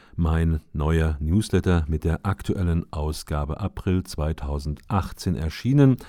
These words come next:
Auf siegfriedlachmann punkt de unter Medien finden Sie auch die Möglichkeit, sich dort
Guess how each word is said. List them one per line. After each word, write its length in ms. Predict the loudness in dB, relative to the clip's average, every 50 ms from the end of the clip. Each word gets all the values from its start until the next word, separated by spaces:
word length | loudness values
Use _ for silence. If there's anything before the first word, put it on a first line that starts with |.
| -20 -20 -20 -20 -20 -20 -20 -20 -6 -2
Auf 200 | 0 0 2 2
siegfriedlachmann 680 | 0 0 0 0 0 0 0 0 2 2 2 2 2
punkt 280 | 0 0 0 0 0
de 300 | 0 0 2 2 2 4
unter 200 | 2 2 2 2
Medien 500 | 2 2 2 2 2 2 2 2 2 2 0
finden 320 | -2 -4 -2 -2 0 -2 -2
Sie 260 | -2 0 0 -2 -2 -4 -8 -14 -10
auch 200 | -6 -6 -6 -6
die 280 | -4 -4 -4 -4 -4 -4 -4
Möglichkeit, 680 | -6 -6 -6 -6 -8 -10 -10 -10 -8 -8 -8 -8 -8
sich 180 | -10 -12 -10
dort 300 | -8 -8 -8 -8 -10 -14